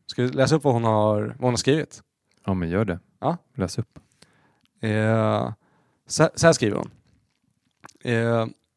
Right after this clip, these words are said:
Speaker 1: "Jag hade tröttnat på alla mina vanliga poddar och kom in, och kom på att ni två hade någonting. Som en frisk och mysig fläkt i poddvärlden.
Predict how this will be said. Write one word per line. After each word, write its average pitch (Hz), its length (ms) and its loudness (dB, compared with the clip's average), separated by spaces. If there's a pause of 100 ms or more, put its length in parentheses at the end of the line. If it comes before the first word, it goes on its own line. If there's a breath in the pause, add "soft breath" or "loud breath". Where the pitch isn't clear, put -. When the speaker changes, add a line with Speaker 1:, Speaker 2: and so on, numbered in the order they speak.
(680)
Speaker 1:
"Jag 131 140 4
hade 151 160 6
tröttnat 196 420 4
på 180 100 4
alla 127 160 8
mina 120 200 4
vanliga 131 360 6
poddar 107 580 4
och - 180 -4
kom 135 180 0
in, 123 320 0
och 151 120 0
kom 147 160 6
på 165 220 6
att - 120 2
ni 147 180 4
två 120 220 4
hade 113 220 6
någonting. 107 420 -2 (440 soft breath)
Som 135 200 -4
en 135 80 0
frisk - 420 0
och 147 120 -2
mysig 143 380 2
fläkt - 380 -2
i - 40 -2
poddvärlden. 113 600 4